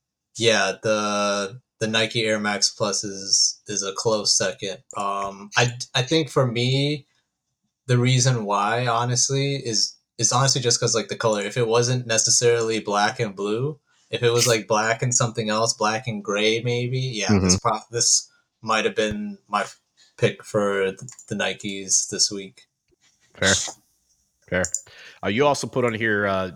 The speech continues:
Speaker 2: Jordan. So it's, it's like, it's like Sharon, it, like, we know each other in a certain way,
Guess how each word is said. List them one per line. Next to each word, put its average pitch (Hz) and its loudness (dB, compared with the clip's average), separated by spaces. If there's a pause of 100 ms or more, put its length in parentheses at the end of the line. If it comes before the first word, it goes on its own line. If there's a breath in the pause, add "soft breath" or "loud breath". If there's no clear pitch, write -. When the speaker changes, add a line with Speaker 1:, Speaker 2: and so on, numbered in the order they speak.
Speaker 2:
Jordan. 104 0
So - -2
it's, 95 -4
it's 127 -2
like, 151 0 (560 soft breath)
it's 131 -2
like 151 -2
Sharon, 117 0
it, 110 -8
like, 139 -2
we 131 -2
know 107 -2
each 107 -4
other 110 0 (360)
in 104 0
a 101 -4
certain 104 0
way, 101 2